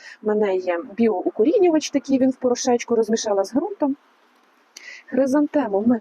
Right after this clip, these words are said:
переміщаємо сюди акуратно, підгрібаємо ґрунтом.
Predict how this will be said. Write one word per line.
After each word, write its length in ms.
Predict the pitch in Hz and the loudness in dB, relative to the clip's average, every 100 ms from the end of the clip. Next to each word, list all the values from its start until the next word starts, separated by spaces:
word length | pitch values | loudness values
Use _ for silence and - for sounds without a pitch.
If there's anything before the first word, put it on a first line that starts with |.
| - | 0
переміщаємо 760 | 254 262 262 - 233 175 180 | 2 2 2 0 -2 -2 -2
сюди 300 | - - 247 453 - - - - _ _ - | -4 -6 -2 -2 -4 -20 -20 -20 _ _ -4
акуратно, 600 | 302 311 294 285 262 269 - _ _ _ _ _ _ - - - - | 0 2 2 0 0 0 -4 _ _ _ _ _ _ -20 -20 -20 -4
підгрібаємо 840 | 254 220 208 190 185 160 156 156 _ _ _ - - | -2 -2 -4 -4 -2 -2 -4 -8 _ _ _ -14 -6
ґрунтом. 460 | 254 427 - 320 | -4 -4 -4 -2